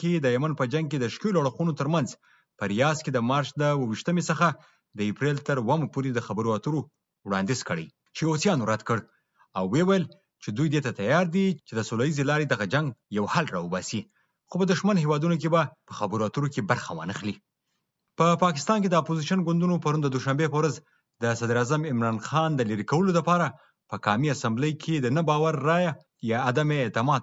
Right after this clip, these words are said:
تحریک وړاندې کړ. د پاکستان په قومي اسمبلۍ کې د حزب اختلاف یا د اپوزیشن مشر میا شهباز شریف د صدر اعظم عمران خان پر ضد د عدم اعتماد تحریک یا د نه باور تحریک په رسمي توګه وړاندې کړ. له دې وروسته د ولسي جرګې مرستیال دغه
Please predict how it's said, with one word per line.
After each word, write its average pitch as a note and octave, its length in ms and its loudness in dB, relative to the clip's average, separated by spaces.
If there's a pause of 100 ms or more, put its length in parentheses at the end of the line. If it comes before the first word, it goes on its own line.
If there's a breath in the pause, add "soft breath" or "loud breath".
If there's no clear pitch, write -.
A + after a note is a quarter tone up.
تحریک A2+ 240 -2
وړاندې F#2 320 -2
کړ. A#2+ 80 0 (640)
د C3 140 2
پاکستان C#3+ 320 2
په E3 120 -2
قومي D#3+ 200 4
اسمبلۍ D#3+ 440 0
کې E3+ 120 -2
د C3 120 2
حزب A2+ 200 -2
اختلاف D3 600 0
یا A#2+ 120 2
د A2+ 120 0
اپوزیشن A2+ 460 0
مشر F3+ 220 2 (280)
میا A#2 220 2
شهباز G#2+ 380 2
شریف F3+ 220 4 (220)
د D3+ 140 2
صدر E3 200 2
اعظم F3 240 2
عمران D#3 260 2
خان F3+ 140 4 (120)
پر C#3 80 2 (120)
ضد D#3+ 160 2 (260)
د - 20 4 (120)
عدم D3+ 260 2
اعتماد D3 400 0
تحریک E3+ 260 0 (380)
یا A2 160 0
د C3+ 120 4
نه E3+ 120 2
باور B2+ 300 2 (120)
تحریک C#3 360 0
په G#2+ 140 0
رسمي D#3 320 -4
توګه G2 180 0
وړاندې F#2+ 340 -2
کړ. G#2 100 -2 (440 loud breath)
له F#3+ 120 2
دې A3 100 4
وروسته G#3 300 0 (420)
د C3 120 4
ولسي C#3+ 300 2
جرګې D#3 340 2
مرستیال C3+ 560 2 (240)
دغه G#2+ 140 2